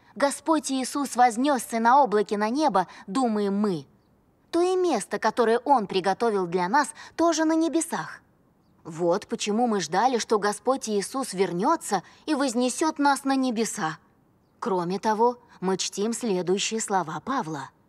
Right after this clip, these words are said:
«Потом мы, оставшиеся в живых, вместе с ними восхищены будем на облаках в сретении Господу на воздухе».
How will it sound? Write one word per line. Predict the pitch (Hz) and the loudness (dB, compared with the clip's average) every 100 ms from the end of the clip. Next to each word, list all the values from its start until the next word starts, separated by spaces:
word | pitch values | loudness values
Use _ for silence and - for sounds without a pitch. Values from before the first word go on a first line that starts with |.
| _ _ _ _ | _ _ _ _
«Потом | 196 190 190 220 | -2 0 0 0
мы, | 214 185 180 226 - | 0 0 -2 -2 -2
оставшиеся | 190 - 185 175 190 180 - 170 | -4 -2 -2 -2 -4 -4 -4 -6
в | |
живых, | 160 165 170 214 - - - | -4 -4 -4 -4 -10 -18 -4
вместе | 185 190 185 196 | -2 0 -2 -4
с | 185 | -4
ними | 180 202 214 202 | -4 -2 0 2
восхищены | 190 190 - 202 233 - 214 202 | 0 -2 -8 -6 -6 -4 -4 -2
будем | 196 202 190 | 0 0 2
на | 180 | 2
облаках | 180 175 170 220 247 | 2 2 0 0 0
в | - | -4
сретении | - 190 254 247 233 220 214 | -4 0 -2 -2 -2 0 0
Господу | 165 190 196 - 190 202 | 0 -2 -2 -4 -2 0
на | 220 | 0
воздухе». | 220 277 151 170 - 135 | -2 -2 -4 -8 -10 -14